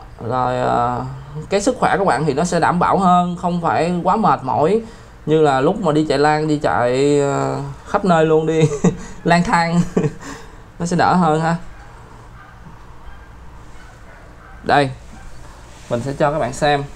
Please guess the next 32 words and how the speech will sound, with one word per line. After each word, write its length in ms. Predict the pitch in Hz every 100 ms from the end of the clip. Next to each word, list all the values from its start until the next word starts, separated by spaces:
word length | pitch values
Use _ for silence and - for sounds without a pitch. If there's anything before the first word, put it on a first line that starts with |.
| - - - -
bắt 140 | 156
đầu 180 | 143 113 113
từ 160 | 117
ngày, 420 | 117 117 110 110
à, 120 | 101 85 123 - - -
đây 160 | - 127
là 160 | 123
cái, 160 | - 151 - -
cái, 100 | 151 151 - -
cái 140 | - 160 - - - -
tiền 180 | 120 127
thưởng 200 | 95 143
của 80 |
app 220 | 139 156 170
mình. 260 | 127 - - - - - - - - - - - - - - - - - - - - - - - - -
Đây, 260 | - 143 139 - -
từ 160 | - 120
ngày, 280 | 120 117 113
à, 140 | 110 123 - - - - - - -
mười 260 | 131 127
tám 320 | 127 151 185 277
tháng 180 | 247
mười 160 | 247 156
hai 320 | 170 180 175
các 100 | 196
bạn 160 | 196 127 - - - -
là 160 | 127 123
mình 240 | 123 120
lấy 120 | 120 151
mốc 160 | 180
hai 220 | 185 156 143
nè, 140 | 123